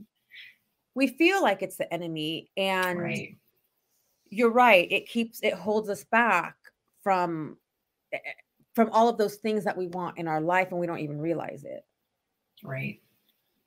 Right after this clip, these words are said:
Speaker 1: It's when we start
Speaker 2: So
Speaker 1: paying attention to it that we can start changing everything. Instead of
Speaker 2: Yeah.
Speaker 1: fighting with it, notice it, pay attention to it.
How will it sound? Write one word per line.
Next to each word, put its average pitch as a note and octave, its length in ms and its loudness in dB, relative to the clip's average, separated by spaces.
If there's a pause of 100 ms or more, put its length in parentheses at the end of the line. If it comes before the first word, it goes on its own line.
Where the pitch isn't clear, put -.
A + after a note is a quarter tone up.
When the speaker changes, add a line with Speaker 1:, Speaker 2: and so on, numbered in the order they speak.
(320)
Speaker 1:
It's - 100 -10
when F#3 100 0
we F#3+ 80 2
start F#3+ 300 8
Speaker 2:
So - 20 -
Speaker 1:
paying F3+ 160 10
attention F#3+ 520 4
to C#3 120 -2
it C3+ 140 -2
that - 120 -6
we C#3+ 120 -4
can D3 180 -8
start C#3+ 380 0
changing D3 560 -2
everything. E3 540 0 (300)
Instead F3+ 380 6
of G#3 80 4
Speaker 2:
Yeah. - 60 2
Speaker 1:
fighting G3+ 400 6
with C#3 160 -6
it, - 200 -6 (1400)
notice E3 380 2
it, - 180 -10
pay D3+ 160 -6
attention D3 460 -4
to - 140 -10
it. - 280 -14